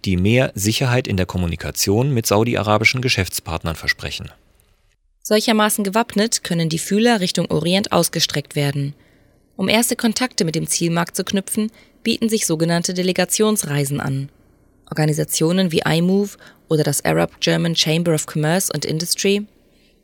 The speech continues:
Speaker 2: bringen deutsche Geschäftsleute mit Firmen und Organisationen in Saudi-Arabien zusammen und bieten ihnen die Gelegenheit, ihr Leistungsspektrum vor Ort zu präsentieren.
Speaker 1: Eine andere Möglichkeit ist die regelmäßige Teilnahme an Messen oder Konferenzen.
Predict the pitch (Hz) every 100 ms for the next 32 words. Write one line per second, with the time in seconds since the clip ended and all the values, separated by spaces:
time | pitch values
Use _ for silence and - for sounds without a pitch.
0 | _ 190 233 247 175 185 220 196 - 170
1 | - 185 196 196 170 - 165 170 202 214
2 | 156 - 151 160 151 156 - 160 165 202
3 | 185 165 151 160 180 151 147 156 185 190
4 | - 151 156 185 196 - - - 208 180
5 | 233 - 262 233 220 180 165 165 175 190
6 | 202 208 - - _ - 160 151 151 185
7 | - 202 - - 220 - 240 160 143 -
8 | - - 180 196 - 170 151 143 139 -
9 | _ _ _ _ _ _ 107 113 147 208
10 | 120 87 - 95 - 117 147 147 - -
11 | 135 123 127 120 117 117 117 - 104 104
12 | 101 110 123 120 98 - 92 - 107 110
13 | 110 - 107 98 82 - -